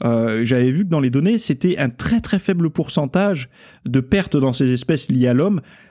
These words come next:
euh, comparé aux préda-, aux autres prédateurs. Donc ça va être les autres prédateurs, les animaux, quoi, en fait, d'autres animaux qui vont chasser, euh, ces espèces protégées.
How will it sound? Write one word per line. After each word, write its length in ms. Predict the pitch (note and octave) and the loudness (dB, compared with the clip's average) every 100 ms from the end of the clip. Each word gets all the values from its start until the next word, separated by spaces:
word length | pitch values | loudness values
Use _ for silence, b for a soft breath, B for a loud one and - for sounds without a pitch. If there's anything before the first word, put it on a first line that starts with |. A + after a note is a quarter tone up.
| B - | B -2
euh, 240 | B2+ A#2 | 0 0
comparé 640 | - D#3+ D#3+ D3 F3 G#3 | 0 0 0 0 2 0
aux 160 | - C#3+ | 0 -2
préda-, 300 | - D3 C#3+ | 0 -2 0
aux 180 | C#3+ C#3 | 0 2
autres 220 | F#3+ E3+ | 2 0
prédateurs. 560 | - D3+ D#3 D#3 D3 A#2+ | 0 -2 0 0 0 -2
Donc 160 | A#2 | -2
ça 80 | B2+ | 0
va 80 | A#2 | 0
être 100 | A2+ | 0
les 140 | A#2 | 0
autres 100 | C3 | 0
prédateurs, 420 | - B2+ A#2 D#3+ | 0 -2 0 0
les 140 | D3 A#2+ | 0 2
animaux, 340 | C3 D3+ C#3+ | 0 0 -2
quoi, 140 | - A2+ | -2 -4
en 80 | |
fait, 200 | - B2 - | -4 -6 -2
d'autres 280 | C3+ D3 | -2 0
animaux 300 | C3+ C3 D3+ | 0 2 0
qui 140 | F#3 C3 | -2 -4
vont 100 | B2 | -4
chasser, 480 | - C3 - E3 F#3+ B B B | -2 0 2 0 0 B B B
euh, 120 | B2 | -2
ces 200 | A#2 B2 | 0 2
espèces 280 | B2+ B2+ C3+ | 0 0 -2
protégées. 420 | C#3+ C3 C3 A#2+ | 0 0 0 -2